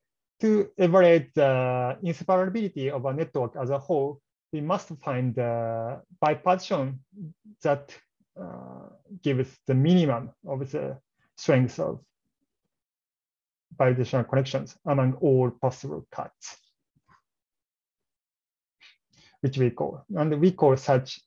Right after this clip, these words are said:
uh, bipartition, uh, minimum cut or min cut.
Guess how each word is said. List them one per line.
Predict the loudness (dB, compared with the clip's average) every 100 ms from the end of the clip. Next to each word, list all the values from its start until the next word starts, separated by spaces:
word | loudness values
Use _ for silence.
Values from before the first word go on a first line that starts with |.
| -16
uh, | -12 -12 -10 -12 -12 -14 -18 -4
bipartition, | 2 2 2 0 0 -2 -4 -8 -16 _ _ _ _ -20 -16
uh, | -14 -16 -18 -20 _ _ _ -20 -20 _ _ _ _ _ _ -6
minimum | 0 2 2 0
cut | -2 -4 -4 -4
or | -2
min | 0 0 0
cut. | -6 -12